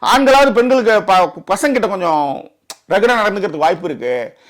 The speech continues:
ஆனா, வளர இளம் பருவத்துல வந்து பெண்கள் வந்து அவங்கள ரொம்ப சிறப்பா வந்து, அஹ், பயிற்றுவிப்பாங்க. அது மட்டும் கிடையாது, இந்த மாதிரியான சில வேலைகள்லாம் வந்து பெண்களுக்கு வந்து செய்யறதும், அவங்க வந்து நான், ஏன்னா அடுத்த ஜெனரேஷனை உருவாக்குறதுல அவங்களுக்கு பெரும் பங்கு இருக்குன்னும் போது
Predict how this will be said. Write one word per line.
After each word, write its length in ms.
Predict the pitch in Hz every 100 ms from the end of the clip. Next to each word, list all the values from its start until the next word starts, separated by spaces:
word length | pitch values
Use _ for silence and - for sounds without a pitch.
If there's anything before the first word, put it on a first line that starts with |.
| - -
ஆனா, 180 | 196 214
வளர 360 | 196 269 302
இளம் 320 | 269 254 302
பருவத்துல 440 | 277 233 190 196 185
வந்து 360 | 175 180 262 - _
பெண்கள் 280 | 196 262 277
வந்து 200 | 226 208
அவங்கள 180 | 185 165
ரொம்ப 200 | 165 196 -
சிறப்பா 340 | 185 190 208
வந்து, 280 | 180 170 180 175 143 127 113 _ _ _ _ _ _ -
அஹ், 540 | 180 165 160 151 139 135
பயிற்றுவிப்பாங்க. 880 | 185 196 190 151 131 131 123 104 - _ _
அது 200 | - 240
மட்டும் 180 | 262 262
கிடையாது, 480 | 220 185 208 285 - _
இந்த 220 | 202 254
மாதிரியான 420 | 247 262 269 240
சில 280 | 220 190 185
வேலைகள்லாம் 360 | 208 190 185 185
வந்து 180 | 175
பெண்களுக்கு 440 | 202 202 214 202 175
வந்து 200 | 156 160
செய்யறதும், 360 | 160 151 247 285
அவங்க 300 | 180 202 185
வந்து 160 | 202
நான், 300 | 190 170 170 - - - -
ஏன்னா 420 | 247 254 247 262
அடுத்த 400 | - 185 233 -
ஜெனரேஷனை 600 | 202 220 233 269 262 254 226
உருவாக்குறதுல 540 | 214 240 233 220 208
அவங்களுக்கு 420 | 226 208 208 185
பெரும் 260 | 156 214 247
பங்கு 260 | 208 220
இருக்குன்னும் 340 | 233 - 190 170
போது 420 | 165 175 196 254